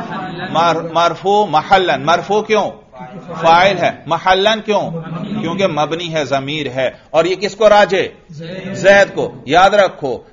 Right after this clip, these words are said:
जै-, मैंने बतलाया था जुमले को जब भी किसी चीज से जोड़ना हो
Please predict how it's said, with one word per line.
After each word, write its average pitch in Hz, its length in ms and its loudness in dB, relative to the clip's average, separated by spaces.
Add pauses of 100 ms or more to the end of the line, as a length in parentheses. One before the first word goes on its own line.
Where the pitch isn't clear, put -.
जै-, 147 380 -2
मैंने 170 260 -2
बतलाया 180 420 4
था 143 440 -2
जुमले 175 380 -2
को 208 140 -4
जब 180 220 0
भी 214 120 -4
किसी 214 260 -8
चीज 208 260 -8
से 214 140 -4
जोड़ना 185 340 -2
हो 139 340 -2